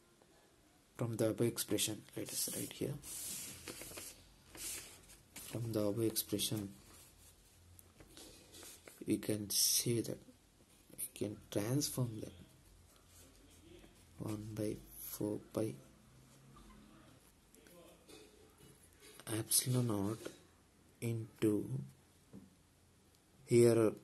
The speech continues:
two into two, four as written as two into two, so two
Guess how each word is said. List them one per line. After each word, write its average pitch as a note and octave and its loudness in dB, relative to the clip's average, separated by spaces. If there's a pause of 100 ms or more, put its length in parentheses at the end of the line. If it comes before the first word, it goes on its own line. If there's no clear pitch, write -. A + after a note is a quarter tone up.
(140)
two B2+ 10
into C3+ 10
two, B2 6
four B2 8
as A#2 6
written A2 2
as A2+ 0
two A2 2
into A#2+ 4
two, D3 4
so G#2+ 4 (200)
two C#3+ 4